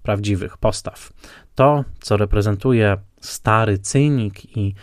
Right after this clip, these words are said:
młody świeczko-ogarek, to są po prostu taktyki, a nie postawy. Docent uchybia wartościom, k-, w które nie przestał skrycie wierzyć,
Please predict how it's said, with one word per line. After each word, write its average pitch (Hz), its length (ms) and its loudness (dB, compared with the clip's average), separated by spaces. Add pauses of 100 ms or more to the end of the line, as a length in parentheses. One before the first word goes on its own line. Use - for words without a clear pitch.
(220)
młody 110 520 4
świeczko-ogarek, 107 1080 0 (380)
to 156 100 -4
są 160 180 -2
po 147 120 -2
prostu 151 640 -2
taktyki, - 540 -4 (240)
a 127 100 0
nie 120 200 2
postawy. 98 580 -2 (640)
Docent 139 520 2
uchybia 123 480 2
wartościom, 107 720 -2
k-, - 200 -20
w - 60 -20
które 110 360 0
nie 113 120 -2
przestał - 320 -2
skrycie 104 360 -4
wierzyć, 110 420 2